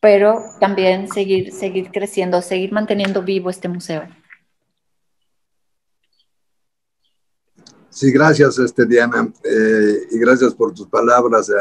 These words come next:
Speaker 2: Ana Sara. Este, sí, eh, vamos, el museo, eh, eh, en su principio llegó a, cuando se donó en el año ochenta y siete, pues tenía un ma-, más o menos un total de se-,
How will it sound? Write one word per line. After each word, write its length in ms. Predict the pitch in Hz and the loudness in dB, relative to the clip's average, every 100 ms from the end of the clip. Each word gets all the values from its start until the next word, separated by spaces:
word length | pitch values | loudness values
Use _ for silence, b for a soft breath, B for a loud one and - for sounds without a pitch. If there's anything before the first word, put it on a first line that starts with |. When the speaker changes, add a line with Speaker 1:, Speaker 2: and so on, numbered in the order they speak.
| 98 | -4
Speaker 2:
Ana 160 | 101 101 | -8 -6
Sara. 360 | 113 101 90 _ _ _ _ _ _ _ - | -4 -4 -6 _ _ _ _ _ _ _ 0
Este, 500 | 120 123 - 131 113 | 2 2 2 2 4
sí, 180 | 160 175 | 6 6
eh, 100 | 143 127 131 - - - | 6 2 -2 -8 -10 -2
vamos, 600 | 143 151 127 - - _ _ _ _ _ _ _ | 2 2 -2 -8 -20 _ _ _ _ _ _ _
el 160 | 117 127 | -4 -2
museo, 720 | 139 135 180 190 196 202 - _ _ _ _ _ - | -2 4 6 8 6 4 0 _ _ _ _ _ -8
eh, 80 | |
eh, 200 | 143 139 135 131 143 143 135 - 143 | -6 -4 -6 -8 -8 -8 -10 -12 -2
en 120 | 151 | 0
su 160 | 127 147 | 2 4
principio 640 | 160 165 175 175 185 180 | 4 4 4 4 6 6
llegó 300 | 151 135 147 | 6 4 6
a, 200 | 156 151 139 - 143 - | 4 2 -2 -10 -16 -10
cuando 240 | 120 127 | -8 -6
se 160 | - 123 | -6 -6
donó 580 | 123 127 147 151 123 _ _ 117 | -6 -2 0 0 -2 _ _ -12
en 160 | 117 | -6
el 360 | 113 110 110 113 | -4 -4 -2 -2
año 200 | 131 139 | -2 -4
ochenta 400 | 123 117 107 110 | -6 -8 -4 -4
y 60 | |
siete, 420 | 101 123 120 143 147 | -2 -2 0 0 0
pues 220 | 110 - | -2 -6
tenía 280 | 120 135 147 | -4 -2 0
un 200 | 156 147 | 0 -2
ma-, 260 | - 117 _ | -6 -10 _
más 280 | 135 147 143 | -2 0 0
o 100 | 143 | -2
menos 440 | 135 135 143 - | -6 -8 -10 -12
un 120 | 143 | -14
total 440 | - 131 - 127 127 | -8 -6 -2 -2 -2
de 120 | 120 | -4
se-, 260 | 117 104 | -4 -6